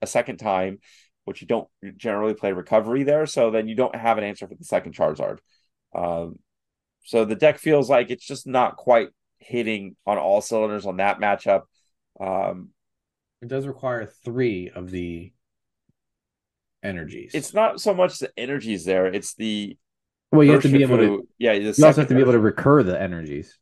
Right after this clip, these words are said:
Speaker 2: like, uh, because you're, you are going to discard them. So,
Speaker 1: Yeah.
Speaker 2: uh, you need to do that potentially
Speaker 1: But I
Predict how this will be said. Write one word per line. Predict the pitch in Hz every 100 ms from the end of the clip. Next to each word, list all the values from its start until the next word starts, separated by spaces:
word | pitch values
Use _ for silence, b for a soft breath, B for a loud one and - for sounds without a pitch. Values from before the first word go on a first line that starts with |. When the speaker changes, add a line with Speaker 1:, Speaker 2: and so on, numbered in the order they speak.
| _
Speaker 2:
like, | 92 98 135 - _ _ _ _ _ _ _ _ _
uh, | 101 92
because | 92 98 120 110
you're, | 113 107
you | 120
are | 117
going | 120 127 117
to | 101
discard | 117 117 - 98 78
them. | 73 98
So, | 101 92 87 85 _ -
Speaker 1:
Yeah. | 113 - - _ _
Speaker 2:
uh, | 87
you | 104 113 110 110
need | 127 120
to | -
do | 131 127
that | 110 98 - _ _ _ _ _ _ _ _ - 85 _ _ -
potentially | 113 151 160 143
Speaker 1:
But | 127
I | 120 113